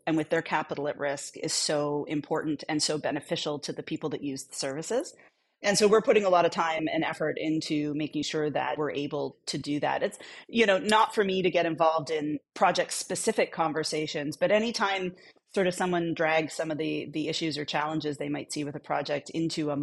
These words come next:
a discussion around the model, I think that's an opportunity for us really to come forward and sort of say, like, "Hang on a minute, there's more to the story than perhaps what's laid out in this one article." So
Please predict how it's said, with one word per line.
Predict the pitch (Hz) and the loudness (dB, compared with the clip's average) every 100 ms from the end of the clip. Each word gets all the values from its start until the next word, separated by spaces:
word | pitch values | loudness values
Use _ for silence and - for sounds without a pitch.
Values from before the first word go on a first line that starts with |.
| 147 - | -4 -2
a | 156 | -2
discussion | 147 - 165 175 151 | -2 -2 -2 0 -2
around | 147 143 | -2 0
the | 139 | -2
model, | 139 147 196 233 | 0 2 4 4
I | 151 | 4
think | 143 143 | 0 -2
that's | 147 156 | -2 -2
an | 135 | -4
opportunity | 135 139 147 139 139 | -6 -6 -4 -4 -6
for | 139 135 | -6 -4
us | 135 - | -2 -4
really | 143 139 143 | -6 -6 -8
to | |
come | - 135 135 | -6 -6 -6
forward | - 139 143 143 | -6 -4 -2 -4
and | 139 | -4
sort | 143 | -6
of | 139 | -6
say, | 139 135 | -4 -4
like, | 131 | -4
"Hang | 170 165 | -2 0
on | 160 156 | 0 -2
a | |
minute, | 143 139 - - - _ - | -2 -4 -8 -14 -20 _ -2
there's | 180 160 | 0 2
more | 165 160 | 2 2
to | 156 | 2
the | 151 | 0
story | - 151 147 147 147 | -2 0 0 -2 -4
than | 143 | -6
perhaps | 147 147 143 - - | -8 -6 -6 -6 -6
what's | 139 - - - _ _ - | -6 -6 -10 -10 _ _ -2
laid | 165 160 | 0 2
out | 151 147 | 2 0
in | 147 143 | -2 -4
this | 143 - - | -4 -8 -10
one | - 147 143 | -6 -4 -2
article." | - 139 151 147 139 | -4 -4 -4 -4 -2
So | - 147 143 | 0 0 -2